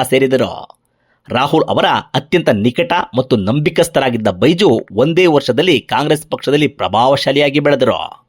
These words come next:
ರಾಹುಲ್ ಗಾಂಧಿ ಕಚೇರಿಯಲ್ಲಿ ಆಕ್ಟಿವ್ ರೋಲ್ ನಿಭಾಯಿಸತೊಡಗಿದರು. ಅವರ ಭದ್ರತೆ, ದೈನಂದಿನ ಪ್ರವಾಸವನ್ನು ನಿರ್ವಹಿಸುವುದರ ಜೊತೆಗೆ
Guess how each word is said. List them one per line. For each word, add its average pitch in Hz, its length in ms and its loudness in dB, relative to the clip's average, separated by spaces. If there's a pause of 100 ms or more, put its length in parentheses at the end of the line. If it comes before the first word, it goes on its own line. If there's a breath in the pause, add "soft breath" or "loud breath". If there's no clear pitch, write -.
(560)
ರಾಹುಲ್ 143 300 2
ಗಾಂಧಿ 151 240 0
ಕಚೇರಿಯಲ್ಲಿ 131 800 0 (520 soft breath)
ಆಕ್ಟಿವ್ 170 360 0
ರೋಲ್ 156 240 4
ನಿಭಾಯಿಸತೊಡಗಿದರು. 135 1120 0 (480)
ಅವರ 131 180 2
ಭದ್ರತೆ, 131 680 0 (180)
ದೈನಂದಿನ 165 420 2
ಪ್ರವಾಸವನ್ನು 143 760 0
ನಿರ್ವಹಿಸುವುದರ 131 640 0
ಜೊತೆಗೆ 113 560 -4